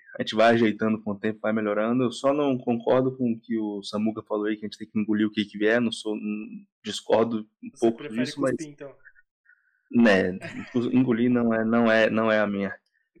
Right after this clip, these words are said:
Speaker 1: <laughs> Sim, quem tá ouvindo aí, muito obrigado pela audiência. Não esquece de seguir todo mundo no Twitter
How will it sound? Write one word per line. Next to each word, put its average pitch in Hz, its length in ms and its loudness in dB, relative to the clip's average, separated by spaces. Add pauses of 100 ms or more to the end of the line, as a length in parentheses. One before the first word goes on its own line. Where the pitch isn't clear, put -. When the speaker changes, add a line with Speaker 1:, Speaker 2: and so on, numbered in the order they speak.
(460)
Speaker 1:
<laughs> - 600 0 (320)
Sim, 117 460 4
quem 120 240 2
tá 117 200 6
ouvindo 113 320 6
aí, 110 80 4
muito 113 220 4
obrigado 107 340 2
pela 104 160 0
audiência. 110 480 -2
Não 104 60 -4
esquece 110 360 -8
de - 80 -14
seguir 107 400 -4
todo 117 200 2
mundo 110 280 0
no 104 140 -6
Twitter - 500 -8